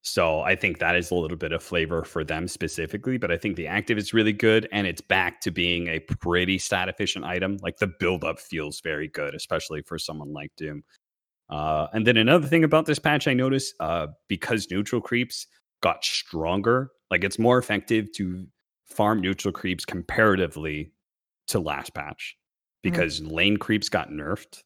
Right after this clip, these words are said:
Speaker 1: the amount of gold that you get from that, so naturally neutral creeps become more value. Well, as expected, heroes like Doom,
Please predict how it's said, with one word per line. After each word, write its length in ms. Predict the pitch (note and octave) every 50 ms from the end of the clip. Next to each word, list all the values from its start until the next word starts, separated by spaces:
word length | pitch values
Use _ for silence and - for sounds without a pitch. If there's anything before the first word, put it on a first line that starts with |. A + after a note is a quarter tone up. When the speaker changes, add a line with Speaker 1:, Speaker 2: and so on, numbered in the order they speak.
| _ _
Speaker 1:
the 80 | -
amount 240 | D#2+ D2+ D#2 D#2 D2
of 60 | D2
gold 160 | - E2 D2+ D#2
that 80 | D#2
you 100 | D#2 D#2
get 140 | D2+ D2 C#2+
from 160 | - - D#2
that, 240 | D2 D2+ F#2 G#2 -
so 100 | - E2+
naturally 320 | D#2+ E2+ E2+ - F#2 F2+
neutral 320 | F2 E2+ D#2+ D2+ - - D#2+
creeps 300 | - - D2 C#2+ - -
become 240 | - - F2+ D#2+ C#2+
more 160 | E2 F#2+ G2+
value. 340 | D3+ - C#3+ F2+ D#2 - - _ _ _ _ _ _ _ _ _ -
Well, 360 | B2 C3+ C3+ B2 A#2+ A#2+ - - _ _ _ _ _ _ _ _ _ _ _ -
as 180 | F#2 F#2 F#2+ G2+
expected, 540 | E2+ - - - F#2+ E2+ - - F2 E2+ -
heroes 320 | - F2+ E2 D#2+ E2 E2
like 260 | F2 F2+ F2 - -
Doom, 360 | - A2 F#2+ E2 E2+ F#2+ G2